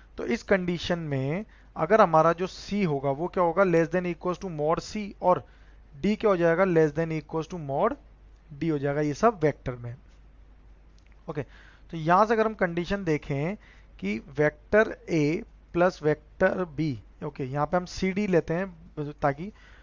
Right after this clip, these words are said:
फर्स्ट केस और सेकंड केस में एक डिफरेंस बना रहे। तो वेक्टर C प्लस वेक्टर D को अगर हम देखेंगे तो ये क्या हो जाएगा, less than equals to mod of vector C plus mod of vector D हो जाएगा।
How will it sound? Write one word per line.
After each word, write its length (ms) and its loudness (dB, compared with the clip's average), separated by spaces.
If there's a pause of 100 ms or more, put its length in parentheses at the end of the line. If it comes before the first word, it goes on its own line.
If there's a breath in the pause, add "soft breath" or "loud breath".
(160 soft breath)
फर्स्ट 200 4
केस 200 0
और 80 -4
सेकंड 320 -2
केस 220 0
में 120 -4
एक 160 -6
डिफरेंस 420 -4
बना 200 -6
रहे। 220 -6 (520 soft breath)
तो 140 -6
वेक्टर 380 2
C 260 -6
प्लस 320 2
वेक्टर 440 2
D 180 -4 (120)
को 160 0
अगर 180 2
हम 120 -6
देखेंगे 500 -4 (420 soft breath)
तो 60 -6
ये 60 -2
क्या 140 0
हो 40 2
जाएगा, 240 4
less 420 4
than 180 0
equals 460 -4
to 160 -10
mod 340 0
of 140 2 (540 soft breath)
vector 480 2
C 260 -4 (640)
plus 300 6
mod 280 -4
of 140 -2
vector 380 4 (600)
D 140 -6
हो 120 -8
जाएगा। 380 -10